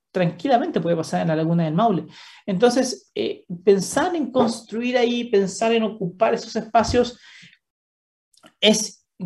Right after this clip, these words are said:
querer, eh, ir derechamente a exponerse ante el riesgo de manera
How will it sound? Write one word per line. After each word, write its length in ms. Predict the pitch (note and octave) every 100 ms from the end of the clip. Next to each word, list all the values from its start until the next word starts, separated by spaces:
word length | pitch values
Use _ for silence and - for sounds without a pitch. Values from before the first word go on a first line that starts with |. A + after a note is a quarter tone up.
| F3
querer, 560 | F3+ F#3 G3+ G3 - _
eh, 600 | F#3+ E3+ E3 E3 - - _ _ _ _ _ _ _
ir 200 | A3+ G#3
derechamente 880 | F#3+ F3+ F#3+ - G#3 G#3 A3 G#3+ - -
a 180 | F3 F#3+
exponerse 800 | F#3+ - E3+ F3 F#3 - - - -
ante 300 | F3+ F3 F3+
el 80 |
riesgo 280 | E3+ F3+ F3
de 100 | F3+
manera 480 | D#3 D#3 F3 F3+ -